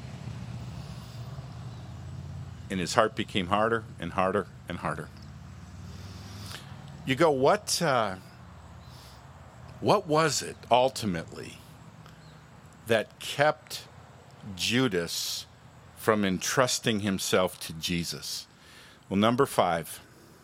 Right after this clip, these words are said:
something as worthless as money was Judas's downfall.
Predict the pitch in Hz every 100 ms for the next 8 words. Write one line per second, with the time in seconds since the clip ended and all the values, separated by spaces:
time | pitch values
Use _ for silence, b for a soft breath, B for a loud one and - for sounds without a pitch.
0 | B B B B B B B B - -
1 | - 135 160 - 175 175 170 160 156 -
2 | - - - B B B B B B 90
3 | 90 85 95 90 120 143 - 135 135 131
4 | - - - - - - - - - -
5 | 90 87 85 87 92 104 107 69 - -
6 | - - - - - - - - - -
7 | - - 95 92 - 104 95 95 87 -
8 | 92 78 82 - 62 60